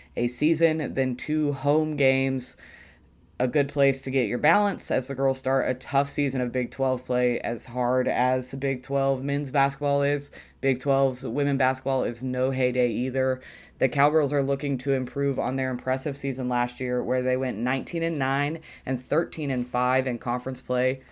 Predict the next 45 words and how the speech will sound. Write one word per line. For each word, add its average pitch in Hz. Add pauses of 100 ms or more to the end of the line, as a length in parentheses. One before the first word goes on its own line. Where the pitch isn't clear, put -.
(320)
Again, 147
it's 135
never 143
an 139
easy 127
task, 123
especially 139
with 135
a 135
team 131
like 123
Baylor 139
in 123
our 123
conference, 127 (400)
but 139
the 147
girls 147
will 156
start 139
their 139
journey 139
towards 135
a 131
second 139
consecutive 123
appearance 123
at 123
the 123
N 143
C 143
double 120
A 117
tournament, 135
where 131
they 127
won 131
the 135
first 135
round 120
game 131
last 127
season. 131 (560)
So 127
we're 131